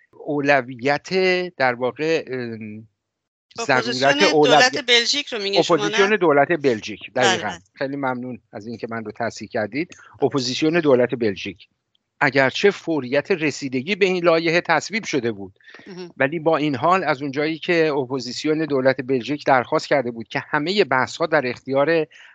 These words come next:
Speaker 1: همهٔ نمایندگان قرار بگیره، این رأیگیری به جای پنجشنبهٔ این هفته، در واقع به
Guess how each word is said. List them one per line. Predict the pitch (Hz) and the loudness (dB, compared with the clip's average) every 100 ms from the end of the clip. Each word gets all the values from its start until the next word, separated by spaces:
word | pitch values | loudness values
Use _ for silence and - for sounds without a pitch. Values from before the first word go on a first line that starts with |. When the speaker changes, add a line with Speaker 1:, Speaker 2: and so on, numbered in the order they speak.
| - | -6
Speaker 1:
همهٔ | 143 131 165 175 | -2 0 2 2
نمایندگان | 135 123 117 120 113 107 117 117 | 2 0 -2 -4 -6 -6 -6 -2
قرار | 123 113 113 | -2 0 -4
بگیره، | 107 101 110 123 143 165 165 _ _ _ | -8 -10 -4 0 2 2 -2 _ _ _
این | 165 | -2
رأیگیری | 165 165 156 151 147 156 160 151 | 2 4 2 -2 0 0 0 -2
به | 120 | -6
جای | 131 139 120 117 110 101 _ _ _ | 0 2 2 0 0 -2 _ _ _
پنجشنبهٔ | - 143 127 113 - 131 117 113 117 113 | -4 0 0 -2 -6 -6 -6 -6 -8 -8
این | 120 123 | -6 -6
هفته، | 107 117 - 160 | -4 -6 -4 -4
در | 175 147 | -2 -2
واقع | 120 120 117 139 156 | -2 -4 -2 -4 -4
به | 139 | -6